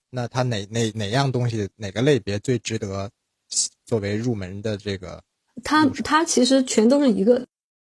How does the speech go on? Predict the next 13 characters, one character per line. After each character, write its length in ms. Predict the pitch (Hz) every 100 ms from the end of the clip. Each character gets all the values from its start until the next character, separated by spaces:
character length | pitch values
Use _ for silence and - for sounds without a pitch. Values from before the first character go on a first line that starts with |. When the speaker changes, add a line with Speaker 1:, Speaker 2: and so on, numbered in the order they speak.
| _
Speaker 2:
没 100 | -
有， 160 | 285 -
没 120 | 226
有 80 | 254
分 200 | 220 240
系 220 | 254 - 233
列， 180 | 262 254 - - _
<laughs> 320 | _ - -
它 220 | - 302
所 260 | 311 - 254
有 120 | 254
东 200 | 220 233
西 180 | 247